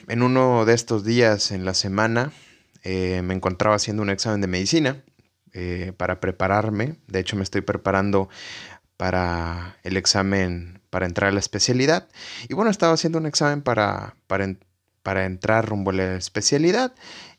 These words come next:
Y es, y en, y en una pregunta del examen, eh, una pregunta del examen me llamó, <laughs> me llamó mucho la atención, porque una pregunta del examen que estaba haciendo, eh, iniciaba diciendo la pregunta, literal y textualmente:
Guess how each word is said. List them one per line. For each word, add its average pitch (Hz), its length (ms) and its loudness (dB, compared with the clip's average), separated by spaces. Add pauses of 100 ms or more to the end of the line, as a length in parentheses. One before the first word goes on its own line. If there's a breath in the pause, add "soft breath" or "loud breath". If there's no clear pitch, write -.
Y 127 180 -2
es, - 540 -2
y 139 220 4
en, 139 240 0
y 143 160 4
en 151 120 2
una 214 200 2
pregunta 170 320 2
del 165 80 2
examen, 143 540 -2 (180)
eh, 98 260 -2
una 135 160 2
pregunta 123 300 0
del 123 60 4
examen 117 260 2
me 117 120 2
llamó, 95 380 0 (160)
<laughs> - 140 -2
me 107 160 2
llamó 98 240 2
mucho 113 260 0
la 98 100 4
atención, 113 440 -2 (480 loud breath)
porque 107 320 0
una 135 300 2
pregunta 117 560 0
del 98 160 -2
examen 101 380 -2
que 101 60 -6
estaba 104 280 -2
haciendo, 104 480 0 (640)
eh, 92 420 0
iniciaba 104 640 2
diciendo 98 400 -2
la 90 140 -2
pregunta, 104 540 -2 (640 soft breath)
literal 113 560 2
y - 20 -10
textualmente: 95 880 -2